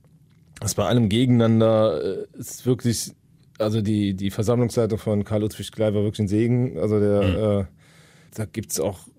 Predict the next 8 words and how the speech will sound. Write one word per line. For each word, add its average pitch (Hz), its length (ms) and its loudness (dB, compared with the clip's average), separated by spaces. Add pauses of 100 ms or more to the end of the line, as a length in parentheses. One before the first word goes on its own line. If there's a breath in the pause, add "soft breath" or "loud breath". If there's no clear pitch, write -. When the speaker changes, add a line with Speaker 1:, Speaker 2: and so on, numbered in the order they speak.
Speaker 1:
wenig 117 380 0
Vertun. 113 460 0
Der 110 120 4
hat 107 160 0
halt 107 380 -6
mit, 117 360 -12
mit 117 200 -8
seinen, 107 480 0